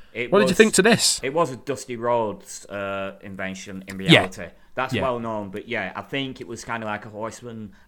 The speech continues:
Speaker 1: idea in kayfabe, kinda like the, uh, Elimination Chamber was Eric Bischoff idea in kayfabe.
Speaker 2: Yeah.
Speaker 1: But I, I believe it was Triple H that came up with it.
Speaker 2: Yeah.
Speaker 1: Uh, but yeah, anyway, I really enjoyed this segment. Um,
Speaker 2: Yeah.
Speaker 1: say what you will about,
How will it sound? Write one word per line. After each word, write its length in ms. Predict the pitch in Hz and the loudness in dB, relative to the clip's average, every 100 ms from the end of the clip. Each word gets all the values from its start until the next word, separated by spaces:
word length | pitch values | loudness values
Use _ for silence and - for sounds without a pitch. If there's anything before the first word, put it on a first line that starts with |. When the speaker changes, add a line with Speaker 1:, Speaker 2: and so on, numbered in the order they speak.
| - | -2
Speaker 1:
idea 400 | 113 107 104 98 | -2 0 -4 -8
in 120 | 98 | -10
kayfabe, 480 | 95 104 98 104 101 | -6 -8 -6 -10 -4
kinda 180 | 170 160 | -2 0
like 280 | 151 - - | -2 -2 -10
the, 300 | 131 127 131 | -8 -6 -4
uh, 140 | 117 117 - - | -4 -6 -12 -8
Elimination 520 | 123 120 117 113 117 | -6 -2 -4 -4 -10
Chamber 440 | 110 110 107 104 | -10 -8 -6 -8
was 500 | 98 98 101 90 - - | -6 -6 -6 -10 -12 -6
Eric 180 | 117 117 | -4 -4
Bischoff 380 | 110 110 101 | -8 -8 -8
idea 300 | 104 98 95 95 | -6 -6 -6 -10
in 60 | |
kayfabe. 360 | 98 95 95 95 | -10 -12 -8 -6
Speaker 2:
Yeah. 120 | 92 - - - - | -6 -10 -20 -20 -10
Speaker 1:
But 120 | 101 | -8
I, 100 | - - 117 | -8 -12 -6
I 80 | 120 | -4
believe 500 | 107 117 113 127 139 | -2 -4 -4 -4 -6
it 100 | - | -8
was 160 | 135 - | -12 -12
Triple 280 | 156 143 147 | -12 -6 -6
H 140 | - | -6
that 80 | - | -10
came 220 | 131 117 | -10 -10
up 100 | 110 | -10
with 120 | 101 | -8
it. 140 | 95 - _ _ - | -8 -10 _ _ -12
Speaker 2:
Yeah. 120 | 104 - _ _ _ - | -10 -10 _ _ _ -14
Speaker 1:
Uh, 280 | 101 101 104 98 _ - _ | -10 -8 -10 -12 _ -20 _
but 100 | 349 | -4
yeah, 180 | 87 95 | -4 -4
anyway, 240 | 156 113 - - - | -6 -6 -8 -12 2
I 120 | 160 | 2
really 280 | 196 254 277 | 2 -2 -4
enjoyed 320 | 240 247 254 | -2 -2 -2
this 140 | 190 | -6
segment. 500 | 190 185 147 117 - | -4 -4 -4 -8 -4
Um, 320 | 123 127 127 123 | 0 2 2 2
Speaker 2:
Yeah. 120 | - 127 - _ | -2 -6 -14 _
Speaker 1:
say 220 | - 190 160 | -6 -2 0
what 140 | 135 | 0
you 60 | 131 | -2
will 200 | 135 127 | -2 0
about, 400 | 123 123 120 | 0 0 -2